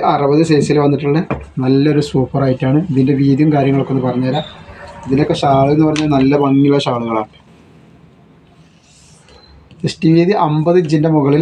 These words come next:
ചെസ്റ്റ് വീതി വരും. അതേപോലെ തന്നെ കയ്യിറക്കം വന്നിട്ട് പതിനേഴ് ഇഞ്ചിൻ്റെ അടുത്ത് കയ്യിറക്കമുണ്ട്. ഇനി ഇത് അറുപത് ആയതുകൊണ്ട് ഇതിൻ്റെ ഇടുപ്പിൻ്റെ വീതി ഒന്ന് പറഞ്ഞുതരാം. ഇടുപ്പിൻ്റെ വീതി വല്ലാതെ കൂടുന്നില്ല മറ്റേതിനെ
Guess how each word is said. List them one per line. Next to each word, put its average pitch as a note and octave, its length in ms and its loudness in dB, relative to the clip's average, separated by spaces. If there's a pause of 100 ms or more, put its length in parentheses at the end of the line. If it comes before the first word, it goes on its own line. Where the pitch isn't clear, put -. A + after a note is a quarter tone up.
ചെസ്റ്റ് C#3 260 -2
വീതി C3+ 240 2
വരും. C3 200 -2 (640)
അതേപോലെ C3 460 -2
തന്നെ D3 180 2 (2000)
കയ്യിറക്കം D3+ 560 0
വന്നിട്ട് D#3+ 260 0 (100)
പതിനേഴ് D3+ 440 2
ഇഞ്ചിൻ്റെ D3+ 260 -2
അടുത്ത് C#3+ 220 0
കയ്യിറക്കമുണ്ട്. B2+ 520 0
ഇനി C#3 120 2
ഇത് C#3+ 120 0
അറുപത് C#3+ 360 0
ആയതുകൊണ്ട് D#3 320 0
ഇതിൻ്റെ E3 240 2 (100)
ഇടുപ്പിൻ്റെ D#3 480 -2
വീതി D#3 200 -2
ഒന്ന് C#3 120 0
പറഞ്ഞുതരാം. B2+ 460 -2
ഇടുപ്പിൻ്റെ D3 360 0
വീതി E3+ 160 2
വല്ലാതെ E3 400 0
കൂടുന്നില്ല C#3+ 360 2
മറ്റേതിനെ C3 300 2